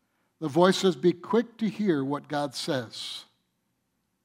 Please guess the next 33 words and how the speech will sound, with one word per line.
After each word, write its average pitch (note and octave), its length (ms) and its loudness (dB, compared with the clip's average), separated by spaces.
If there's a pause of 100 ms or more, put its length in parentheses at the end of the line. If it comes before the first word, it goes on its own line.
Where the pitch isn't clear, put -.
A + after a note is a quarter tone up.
(1800)
But E3+ 140 -4
here's G3 220 2
what F3+ 140 2
I F3 40 4
want E3+ 220 2
to - 60 -10
say. D#3+ 260 -6 (340)
Spiritually, A#3 680 -2
think - 360 -6
of C4 100 -2
the F3+ 140 0
symbolism C#3+ 720 -2
here. A2 240 -12 (1600)
And E3 140 0
I F3+ 60 4
want F3 260 0
to - 80 -20
close D3+ 320 -4
with A#2+ 140 -14
this. - 420 -16 (1500)
Think - 340 0
about G3+ 340 2
the E3+ 80 -8
three F#3+ 300 -4
baptisms C3 840 -2
that C#3 180 -6
we D3+ 180 -2
have C3+ 260 -6
talked D#3+ 280 -2
about C3 300 -8
in C#3+ 140 -10
this C3 160 -10
series. C3 540 -12